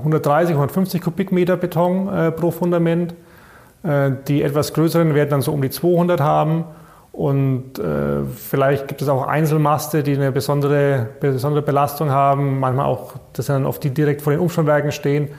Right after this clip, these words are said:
Äh, da können es auch mal vierhundert oder fünfhundert Kubikmeter Beton sein. Aber es ist dann eher wirklich die Ausnahme.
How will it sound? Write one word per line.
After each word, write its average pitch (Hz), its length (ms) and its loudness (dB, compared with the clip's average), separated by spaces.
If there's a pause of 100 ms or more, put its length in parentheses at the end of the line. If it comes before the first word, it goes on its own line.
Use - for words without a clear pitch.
(380)
Äh, 131 300 4
da 127 140 0
können 135 180 0
es 127 60 -2
auch 131 120 0
mal 127 120 0
vierhundert 123 680 0
oder 135 160 -2
fünfhundert 123 400 -4
Kubikmeter 123 400 -2
Beton 123 320 -4
sein. 135 160 -4
Aber 147 140 2
es - 140 0
ist 127 160 0
dann 139 80 2
eher 123 280 4
wirklich 123 200 -2
die - 100 -4
Ausnahme. 151 520 -6